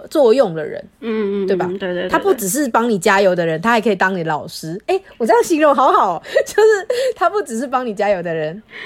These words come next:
Speaker 2: 对，就是老师，就是没错，就是老师。我就是因为，因为他们的关系，我想要成为像他们一样的大人。这样是会很严重，可是我那个时候真的是立志，希望我可以成为像他们一样的大人。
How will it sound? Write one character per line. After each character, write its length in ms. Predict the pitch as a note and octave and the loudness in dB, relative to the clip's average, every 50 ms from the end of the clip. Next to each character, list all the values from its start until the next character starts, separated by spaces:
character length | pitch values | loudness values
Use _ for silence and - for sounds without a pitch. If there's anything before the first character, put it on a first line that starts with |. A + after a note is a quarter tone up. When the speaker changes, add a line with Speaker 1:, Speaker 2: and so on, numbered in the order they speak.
| - F#4 - - | -14 -14 -6 -2
Speaker 2:
对， 180 | - A4+ G#4 F#4+ | 0 0 2 2
就 120 | A4 A4+ | 0 0
是 120 | G#4+ A4+ A4 | 2 2 0
老 160 | F#4+ A#3 A#3 | 0 -2 -4
师， 280 | C4 C4 - D4 D4+ D#4 | -6 -8 -10 -12 -10 -4
就 140 | C#4+ G4+ G4+ | -2 0 0
是 100 | G4 F#4+ | 2 2
没 200 | E4 C4+ B3 A#3+ | 0 0 -2 -4
错， 360 | - - E4+ D4 A3+ - - | -6 -6 -4 -4 -4 -6 -6
就 80 | - E4 | -4 -2
是 60 | F4 E4+ | -2 -2
老 200 | D4 A3 F#3 G#3+ | -2 -4 -6 -8
师。 280 | A3+ - A#3+ A#3 A#3+ - - - - _ | -8 -8 -6 -6 -6 -8 -12 -20 -12 _
我 120 | - A#3 | -4 -2
就 140 | A#3 C#4 E4+ | 0 0 0
是 200 | E4 G4 F#4+ F4+ | 0 0 0 0
因 200 | - D4 D4 D4 D#4 | 0 0 0 0 0
为， 520 | D#4+ D#4+ D#4 D#4 D4+ C#4+ C#4 C4+ - - _ _ _ _ _ | -2 -2 -2 -2 -2 -4 -4 -6 -8 -10 _ _ _ _ _
因 120 | - E4 F4 | -2 0 2
为 100 | F4+ F4 | 2 0
他 160 | F4 D#4+ C#4+ | 0 -2 -2
们 100 | D4 B3+ | -2 -2
的 100 | A3+ A3 | -4 -4
关 260 | A3 G#3 G#3 G#3+ A3+ | -4 -4 -4 -4 -4
系， 200 | A3+ - G#3+ G#3 | -4 -4 -4 -2
我 160 | G#3 G#3 A3 | 0 0 0
想 220 | A3+ A#3+ G3 F#3 A3 | 0 -2 -4 -4 -4
要 60 | B3 | -6
成 260 | - - G#3+ G#3+ A#3 | -6 -6 -4 -2 -2
为 140 | A3+ G#3 A#3+ | 0 -2 -2
像 280 | A#3+ - E4+ C#4+ B3 | -4 -4 -6 -4 -4
他 140 | C4 B3+ A#3 | -4 -4 -4
们 160 | A#3+ A#3 F#3+ | -2 -2 -2
一 60 | F#3+ G#3 | -2 -2
样 160 | A3 G#3+ F#3+ | -2 -2 -2
的 100 | F3+ F#3+ | -2 -4
大 300 | - - G3 - - - | -6 -6 -6 -6 -6 -8
人。 240 | - - - C4 - _ _ _ _ _ _ _ _ _ | -10 -14 -18 -20 -20 _ _ _ _ _ _ _ _ _
这 80 | - E4 | -4 -2
样 120 | D#4+ E4 | -2 -2
是 140 | E4 D#4 D#4 | -2 0 0
会 100 | D4+ D4 E4 F4 - - _ _ | 0 0 0 -2 -6 -12 _ _
很 200 | - C4 A#3+ A3+ | -6 -4 -2 0
严 220 | A3 G#3 A#3 A#3+ | 0 0 -2 -2
重， 220 | D#4 D4 B3 A#3 | -2 -2 0 0
可 80 | A3+ A3+ | 0 0
是 200 | A#3+ D4+ D#4+ - - | 0 0 -2 -2 0
我 140 | A#3 A#3 A#3+ | 0 0 2
那 120 | C#4 D4+ | 2 0
个 100 | D4 C4 | 0 -2
时 120 | B3+ - | -2 -2
候 120 | A3 A#3 B3+ | -2 -2 0
真 140 | B3+ B3+ B3 | 0 0 0
的 140 | A3+ A3 | 2 2
是 80 | A3+ A#3 | 2 2
立 240 | A#3+ B3 A#3 G#3 G3 | 0 0 -4 -6 -6
志， 360 | G3+ - A3 G3+ F#3 - C#4 C4 | -8 -6 -4 -4 -4 -4 -6 -12
希 160 | - - A#3+ | -8 -6 -4
望 180 | B3 B3 A#3 G#3 | -2 -2 0 -2
我 80 | F#3+ F#3+ | -2 -2
可 160 | F#3+ - G#3+ | -2 -2 -2
以 160 | G3 F3+ - - - - - - _ | -2 -4 -6 -10 -16 -20 -20 -20 _
成 240 | - - A3+ A3 A#3 | -8 -4 -2 0 0
为 140 | A#3 G#3 A3+ | 0 0 0
像 180 | B3 A#3+ A3 | -2 -2 -2
他 100 | A3+ A3 | -2 -2
们 140 | G3+ G3 F3 | -2 -2 -2
一 40 | F#3 | -2
样 140 | G3+ F#3+ F3+ | -2 -4 -4
的 80 | - - | -8 -10
大 260 | - - - - - | -8 -8 -8 -8 -10
人。 240 | - - - D4+ | -12 -16 -18 -18